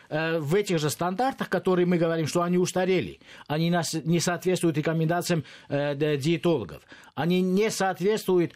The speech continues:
новой базе животноводства, который, э, производит мясо, они производят мясо-жир,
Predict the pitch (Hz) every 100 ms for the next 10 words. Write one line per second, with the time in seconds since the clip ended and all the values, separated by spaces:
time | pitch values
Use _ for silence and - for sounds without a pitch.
0 | - 151 180 220 202 151 156 180 143 135
1 | 151 151 170 190 220 170 139 165 196 185
2 | 175 - - - 151 156 156 151 127 175
3 | 165 190 180 - - - 156 196 208 180
4 | 131 98 - _ _ - 143 170 160 170
5 | 180 175 131 165 151 170 143 196 160